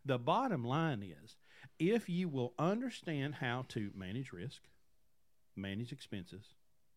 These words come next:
maximize revenue, you can come from zero, from never having been inside a truck,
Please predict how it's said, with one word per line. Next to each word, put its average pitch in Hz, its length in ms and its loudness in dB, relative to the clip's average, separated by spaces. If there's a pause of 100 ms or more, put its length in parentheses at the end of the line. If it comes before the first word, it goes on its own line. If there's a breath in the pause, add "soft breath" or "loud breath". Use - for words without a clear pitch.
(100)
maximize 104 580 -4
revenue, 82 380 -8 (920 loud breath)
you 123 200 4
can 208 220 2
come 147 340 4 (100)
from 123 300 4
zero, 123 520 0 (200)
from 117 320 0
never 214 280 4
having 208 340 0
been 180 280 0
inside 170 760 -2 (440)
a 135 60 -2
truck, - 420 -4